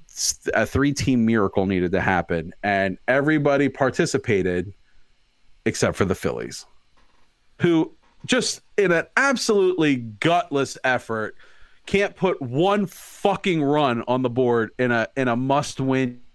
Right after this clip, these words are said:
game to save your season. We can't get a run. We get shut out. A game we gotta win, we get shut out. Your season's on the line. You put a donut on the board? Come on, man. That's some gutless stuff. That's some, like,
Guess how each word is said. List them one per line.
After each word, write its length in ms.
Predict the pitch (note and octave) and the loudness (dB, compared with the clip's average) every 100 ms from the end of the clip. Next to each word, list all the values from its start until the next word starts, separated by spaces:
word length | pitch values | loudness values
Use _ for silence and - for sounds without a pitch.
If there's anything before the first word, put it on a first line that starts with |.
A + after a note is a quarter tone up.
| C3 | -2
game 280 | A#2+ A#2 A#2 | 0 0 0
to 120 | B2+ | -4
save 300 | - B2 A#2+ | -2 0 0
your 120 | A2 | -2
season. 460 | G2 A#2 G2 D#2 D2 _ _ _ _ - - | -2 -2 -4 -6 -16 _ _ _ _ -8 -2
We 120 | A3+ | 0
can't 240 | C#4 E4+ | 2 2
get 140 | - G3+ | 2 2
a 40 | |
run. 540 | D3+ B2 B2+ D3 C4 C4 - - - | 2 2 2 4 2 -2 -10 -16 -4
We 100 | D#3 | 0
get 160 | F3+ | 0
shut 440 | - - - E3+ D#3+ | -2 -4 0 2 2
out. 240 | A#2+ E2+ - - | 2 -2 -8 -4
A 60 | D3 | 0
game 220 | E3+ F#3 | 2 2
we 120 | F3+ | 0
gotta 300 | E3 E3 G#3+ | 2 2 2
win, 400 | A3 G#3 A#2+ F2+ - - - - - - - _ - | 2 2 0 -4 -12 -20 -20 -20 -20 -20 -20 _ -4
we 140 | C3+ | -2
get 180 | C#3 B2 | 0 -2
shut 260 | - B2 G#2+ | -2 -2 0
out. 220 | D2 - | -4 -8
Your 160 | A#2 C#3 | -4 -4
season's 520 | - A3+ D4+ D#4+ D4 | -2 0 0 0 0
on 140 | C#4 C4+ | 0 2
the 60 | |
line. 540 | B3 A#3+ F#3+ A2 F#2+ - - - - - - - _ _ _ - - | 2 2 2 0 -4 -10 -20 -20 -20 -20 -20 -20 _ _ _ -18 -6
You 120 | C#3+ | -2
put 140 | F3+ | 0
a 60 | C3+ | 0
donut 580 | G#2 C#3 C3+ E3+ G3 - | -2 0 2 2 0 0
on 180 | F#3 G#3 | 0 0
the 80 | G#3 | 2
board? 380 | G#3+ G#3+ A3 A3 _ _ - | 2 2 0 -4 _ _ -4
Come 200 | A#3 C#3+ | -2 0
on, 240 | G2 F#2+ | 0 -2
man. 180 | G#2 A2 | -4 -6
That's 160 | E3+ - | -8 -4
some 260 | E3+ G#2+ | -4 -4
gutless 360 | F#2+ G#2+ - F#2+ | -2 -2 -2 -6
stuff. 140 | F#2 E2 | -4 -2
That's 200 | F#3+ - | -2 0
some, 180 | D#3 | 0
like, 180 | B2+ G#2+ | 0 0